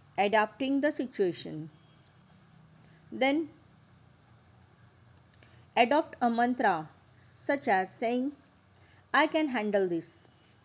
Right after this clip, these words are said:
If you mentally repeat it, if you say to yourself that, "I can do it, I can handle it," so you can face any tough situation. Furthermore,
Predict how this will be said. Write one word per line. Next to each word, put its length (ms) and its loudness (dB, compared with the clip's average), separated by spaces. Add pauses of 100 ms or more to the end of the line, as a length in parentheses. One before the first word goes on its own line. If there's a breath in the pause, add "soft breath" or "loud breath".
(440 soft breath)
If 160 4
you 80 6
mentally 520 2
repeat 680 -2
it, 320 -4 (440)
if 140 -6
you 100 -2
say 340 0
to 80 2
yourself 640 2 (120)
that, 280 -2 (160)
"I 120 2 (100)
can 160 4
do 200 0
it, 240 -4 (380)
I 160 0
can 180 -2
handle 440 2
it," 180 -14 (880)
so 260 2 (800 soft breath)
you 100 6 (160)
can 240 -2
face 600 -2 (100)
any 480 0 (160)
tough 180 0
situation. 840 -4 (2000)
Furthermore, 640 2